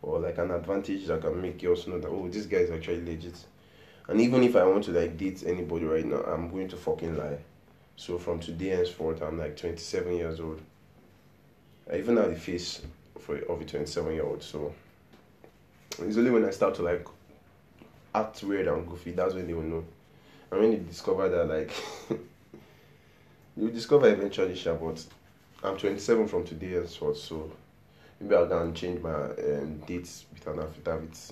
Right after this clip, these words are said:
or something. I don't know. That's all I have to say for you guys today, sha. Bye bye. I'm tired. I'm unmotivated to anything. I just had to force myself to do this.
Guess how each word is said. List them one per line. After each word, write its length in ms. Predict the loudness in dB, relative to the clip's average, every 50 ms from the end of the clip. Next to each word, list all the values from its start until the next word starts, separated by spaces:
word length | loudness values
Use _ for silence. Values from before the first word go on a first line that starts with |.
| -20 -18 -16 -12 -10
or 180 | -10 -10 -10 -10
something. 400 | -8 -8 -8 -8 -8 -8 -10 -10 -10 -14 -20 -20 -20 -20 -20 -20 -20 _ -20 -20 -20 -20 -20 -20 -20 -14 _ -2
I 40 | 0
don't 120 | 4 4
know. 80 | 6 8
That's 200 | 8 8 10 10
all 140 | 10 10
I 40 | 10
have 140 | 10 10 8
to 80 | 4 -2
say 160 | -2 -2 -2
for 160 | 0 0 -2
you 80 | -2 0
guys 260 | 2 0 0 0 -4
today, 200 | -10 -10 -8 -8
sha. 220 | -6 -4 -4 -4 -4 -6 -10 -20 -20 -20 -20 -20 -20 -20 -20 -20 -20 -12 -2
Bye 100 | 0 2
bye. 240 | 4 4 4 2 0 -2 -8 -10
I'm 140 | -10 -4
tired. 400 | 0 4 4 6 6 4 2 0 -6 -12 -16 -12 -10
I'm 100 | -8 -2
unmotivated 760 | 0 0 0 0 0 -2 -4 -4 -4 0 2 2 2 2 0
to 100 | -4 -2 -2
anything. 280 | -2 -4 -4 -4 -2
I 60 | -2 -2
just 140 | 0 4
had 120 | 4 4 4
to 60 | 4
force 200 | 4 2 2 2
myself 280 | 0 0 2 2 2 0
to 40 | -4 -10
do 140 | -10 -10
this. 360 | -10 -10 -10 -12 -14 -16 -18